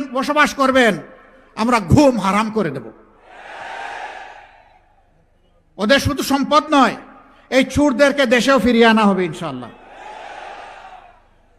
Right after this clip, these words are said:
এনে তাদেরকে বিচারের মুখোমুখি করা হবে।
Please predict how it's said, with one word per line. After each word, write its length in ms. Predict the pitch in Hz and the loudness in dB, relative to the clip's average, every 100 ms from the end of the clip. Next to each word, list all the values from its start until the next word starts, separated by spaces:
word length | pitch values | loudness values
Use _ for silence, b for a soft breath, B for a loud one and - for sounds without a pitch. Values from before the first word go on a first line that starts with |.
| _ _ | _ _
এনে 200 | 202 240 269 | 0 2 2
তাদেরকে 400 | 269 262 262 262 | 2 0 0 0
বিচারের 420 | 240 240 247 247 | 0 0 2 0
মুখোমুখি 420 | 233 226 226 220 | 0 0 0 -2
করা 200 | 214 202 | 0 0
হবে। 220 | 180 156 | 2 0